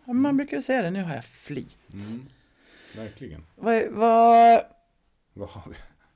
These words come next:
Speaker 1: vad har vi på flow? Ja, precis. Vad är, vad är flow för dig då?
Speaker 2: Flow för mig?
Speaker 1: Mm.
Speaker 2: Flow för mig är en känsla. Det är ett
Speaker 1: Mm.
Speaker 2: tillstånd där jag känner att, eh,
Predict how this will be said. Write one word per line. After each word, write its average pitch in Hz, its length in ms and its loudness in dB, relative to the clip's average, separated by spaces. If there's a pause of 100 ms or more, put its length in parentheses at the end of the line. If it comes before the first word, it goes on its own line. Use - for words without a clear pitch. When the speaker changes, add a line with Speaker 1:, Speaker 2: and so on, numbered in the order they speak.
(120)
Speaker 1:
vad 175 240 -4
har 196 240 4
vi 220 120 2
på 196 200 -6
flow? 175 400 2
Ja, 180 180 -2
precis. 190 480 -6
Vad 208 200 2
är, 208 160 -2
vad 247 160 -2
är 269 60 -2
flow 254 380 -2
för 220 100 -4
dig 262 160 -6
då? 131 100 -12 (560)
Speaker 2:
Flow 160 260 -6
för 151 120 -14
mig? 131 300 -10 (120)
Speaker 1:
Mm. 175 280 -12
Speaker 2:
Flow 139 180 -10
för 135 100 -18
mig 92 180 -12
är 87 80 -16
en 90 140 -16
känsla. 76 640 -18 (600)
Det - 100 -12
är 80 40 -8
ett 156 40 -10
Speaker 1:
Mm. 160 120 -12
Speaker 2:
tillstånd 87 720 -12
där 87 80 -12
jag 82 100 -12
känner 80 400 -16
att, - 420 -20
eh, 87 140 -16